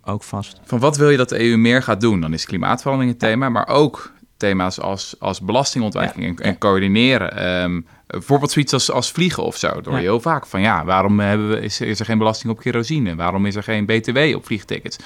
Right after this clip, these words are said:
Speaker 2: Dat moet je toch Europees regelen?
Speaker 1: Ja.
Speaker 2: Dat zijn thema's, ja, dan moet je
Speaker 1: Ja,
Speaker 2: toch
Speaker 1: nee, maar dit is
Speaker 2: Ja.
Speaker 1: t-, maar, maar in de Tweede Kamer is dit dus meteen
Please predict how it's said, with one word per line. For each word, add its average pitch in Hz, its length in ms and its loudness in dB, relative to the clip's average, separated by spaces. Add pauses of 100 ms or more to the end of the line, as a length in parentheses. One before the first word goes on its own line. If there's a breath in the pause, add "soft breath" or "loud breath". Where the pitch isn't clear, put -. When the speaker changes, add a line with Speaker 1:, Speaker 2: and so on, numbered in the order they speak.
(120)
Speaker 2:
Dat 117 140 -2
moet 170 380 6
je 156 80 0
toch - 180 -6
Europees 117 400 0
regelen? 131 460 -8
Speaker 1:
Ja. 107 160 -2
Speaker 2:
Dat 117 80 -2 (240)
zijn 90 160 -6
thema's, 92 540 -4
ja, 104 200 -6
dan 78 100 -8
moet 92 120 -2
je - 60 -2
Speaker 1:
Ja, 165 60 4
Speaker 2:
toch 170 80 2
Speaker 1:
nee, 170 160 4
maar 160 120 6
dit 175 160 4
is 180 140 4
Speaker 2:
Ja. 131 160 -6
Speaker 1:
t-, - 140 -14
maar, 131 280 -14
maar 143 300 -2
in 147 340 -2 (420)
de 127 200 -10
Tweede 185 300 2
Kamer 180 540 0
is - 180 0
dit 143 140 -2
dus 127 120 -4
meteen 160 720 0